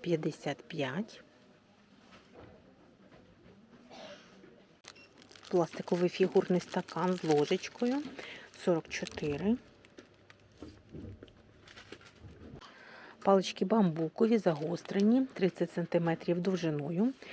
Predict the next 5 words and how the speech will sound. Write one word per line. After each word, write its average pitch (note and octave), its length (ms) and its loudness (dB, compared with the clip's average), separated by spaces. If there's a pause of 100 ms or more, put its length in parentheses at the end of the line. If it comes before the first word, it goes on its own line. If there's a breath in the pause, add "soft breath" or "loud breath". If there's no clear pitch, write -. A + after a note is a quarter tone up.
(180 loud breath)
чотирнадцять. - 960 -6 (2250 loud breath)
Мильниця F3+ 460 6
дорожна F3 540 6
з F3 40 0
застіпкою - 840 -2